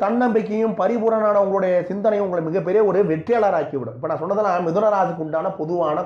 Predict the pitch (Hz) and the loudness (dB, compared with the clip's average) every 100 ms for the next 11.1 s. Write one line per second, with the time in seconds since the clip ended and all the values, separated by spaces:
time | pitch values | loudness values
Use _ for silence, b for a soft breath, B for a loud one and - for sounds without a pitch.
0 | - 139 160 143 127 120 110 - - b | -4 -2 0 0 -2 -8 -10 -12 -20 b
1 | b b b - 147 220 226 208 175 165 | b b b -8 -2 2 4 4 2 -4
2 | - - _ - 147 196 170 196 196 196 | -8 -20 _ -16 -6 -2 -2 0 0 0
3 | 185 185 175 196 180 175 170 196 214 175 | -2 -2 -2 -2 -4 -4 -2 0 2 2
4 | 185 190 180 175 165 190 185 175 165 170 | 2 2 2 0 0 0 0 0 2 2
5 | 170 156 170 170 165 143 147 160 196 202 | 0 -4 -4 -2 -2 -2 0 2 0 -2
6 | - b b _ - 190 226 220 190 175 | -10 b b _ -8 -4 0 0 2 2
7 | 180 202 185 196 208 180 180 196 180 156 | 0 0 -2 0 2 2 4 4 2 0
8 | 160 185 185 - - 202 190 175 160 156 | -2 -2 -4 -6 -2 -2 0 -2 -2 -4
9 | 185 165 180 180 156 151 180 233 b b | -6 -6 -6 -6 -4 -4 -4 -6 b b
10 | b _ 131 185 247 233 - 185 170 170 | b _ -6 -2 0 0 -2 -2 -2 -6
11 | 139 | -6